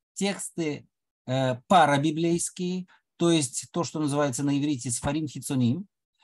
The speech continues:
Часть из них, э, появляется в Септуагинте, часть упомянута отцами церкви, а часть не была известна вплоть до кумранских открытий.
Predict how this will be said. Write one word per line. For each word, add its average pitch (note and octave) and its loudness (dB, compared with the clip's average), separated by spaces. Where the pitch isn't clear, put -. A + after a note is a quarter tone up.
Часть A3 2
из E3 -4
них, F#3+ -2
э, A#2+ -6
появляется C3+ 0
в - -12
Септуагинте, A#2 -4
часть G#3 2
упомянута B2+ 0
отцами B2 0
церкви, G#3 -2
а C#3 -2
часть G#3 2
не A3 0
была A3 -2
известна F#3+ -4
вплоть E3+ -6
до E3 0
кумранских D3+ -4
открытий. G3+ -4